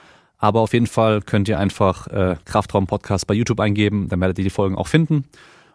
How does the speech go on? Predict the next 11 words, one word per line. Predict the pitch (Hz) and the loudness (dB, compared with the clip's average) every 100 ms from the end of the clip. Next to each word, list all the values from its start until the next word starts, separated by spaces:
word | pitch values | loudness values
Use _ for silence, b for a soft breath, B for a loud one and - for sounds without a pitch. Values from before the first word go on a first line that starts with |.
| B | B
Und, | 110 110 110 - - | 2 4 2 -2 0
äh, | 113 107 | 2 2
wir | 113 | 2
können | - 143 143 | 2 2 2
dann | 131 | 2
direkt | 120 131 120 | 0 -2 0
loslegen | 135 - 143 127 120 | 0 2 0 2 2
mit | 110 120 - - b b b - | 2 0 -2 -12 b b b -4
dem | 104 | -2
Thema | - 131 127 120 98 | 0 0 2 0 -2
Trainingsplanung. | - 107 101 - 110 113 147 156 143 | -2 -2 -2 -4 0 2 2 0 -4